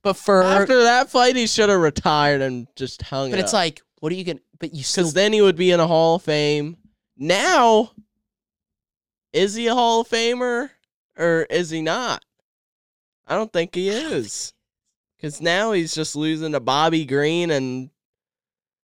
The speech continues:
Speaker 2: Fat Pabby Plum-, Plimbit. <laughs> Like, Paddy Pimblett sucks. He's not even gonna be top ten.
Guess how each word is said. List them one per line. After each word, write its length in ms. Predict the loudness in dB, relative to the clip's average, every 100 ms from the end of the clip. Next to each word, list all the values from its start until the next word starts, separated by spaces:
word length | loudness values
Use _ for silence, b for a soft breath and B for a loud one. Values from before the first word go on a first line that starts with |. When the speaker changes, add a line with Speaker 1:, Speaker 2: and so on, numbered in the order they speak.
| _ _
Speaker 2:
Fat 300 | 0 0 -2
Pabby 420 | -2 0 2 0
Plum-, 400 | -4 -4 -6 -8 -12 _ _ _ _
Plimbit. 460 | 2 2 2 -2 -4 _ -12
<laughs> 800 | -8 -4 -4 -4 -4 0 0 0 -6 _
Like, 760 | -10 -10 _ -20 _ _ -2 -2 -4 B B B _
Paddy 320 | 2 4 4
Pimblett 500 | 2 2 4 4 2 0
sucks. 520 | 0 2 2 -2 2
He's 200 | 4 4
not 200 | 4 6
even 140 | 6 6
gonna 140 | 4
be 160 | 4 4
top 320 | 2 0 0
ten. 440 | 0 0 -2 -6